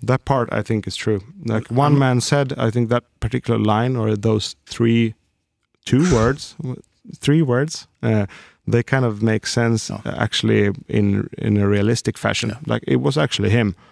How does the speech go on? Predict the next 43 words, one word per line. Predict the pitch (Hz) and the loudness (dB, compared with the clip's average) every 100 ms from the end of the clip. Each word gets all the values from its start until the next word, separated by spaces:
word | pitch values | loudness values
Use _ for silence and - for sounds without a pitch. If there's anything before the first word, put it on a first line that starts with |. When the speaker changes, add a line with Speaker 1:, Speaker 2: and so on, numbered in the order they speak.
| _ _ _ | _ _ _
Speaker 1:
He | 113 143 | 2 4
was | 135 123 | 4 0
important | 101 - 135 139 107 92 | -2 0 0 0 -2 -2
in | 107 101 | 0 2
not | 117 120 - _ _ _ _ - | 2 0 -8 _ _ _ _ -2
becoming | 110 107 101 101 | -2 0 0 0
allies | 98 92 90 - - _ _ _ _ | 0 -2 -4 -8 -14 _ _ _ _
with | - | -2
the | - | 2
Nazis. | 143 151 151 - - _ _ _ - | 0 0 -4 -10 -16 _ _ _ -2
Like, | 117 117 | 0 2
he | 131 | 2
didn't | 160 117 104 | 4 2 2
feel | - 151 | 2 2
it. | - - - - | 0 -6 -14 -8
Speaker 2:
No. | 113 | -6
Speaker 1:
Basically, | 98 117 131 120 101 98 | 0 2 2 2 -2 -2
like, | 98 123 | -2 0
Speaker 2:
He's | 127 | 2
Speaker 1:
if | |
Speaker 2:
not | 139 139 | 4 4
Speaker 1:
we, | 147 | 2
Speaker 2:
awesome. | |
Speaker 1:
if | 117 | 4
we | 151 | 4
hear | 151 143 | 4 2
a | 127 | 2
song | 143 143 | 0 2
that | 127 | 2
we | 113 | 2
don't | 110 | 4
like, | 113 131 - - | 2 2 -2 -4
sometimes | 135 120 117 107 | -2 0 2 2
I | 113 | 2
ask | 120 117 110 | 2 2 0
the | - 104 | 0 0
guest, | 104 120 - - _ - | 0 -2 -4 -12 _ -14
"So | - 135 117 | -4 0 2
you | 110 | 2
don't | 110 113 | 0 0
feel | 208 156 | 0 -2
it?" | - - | -4 -6
Speaker 2:
Yeah. | 113 95 | -4 -4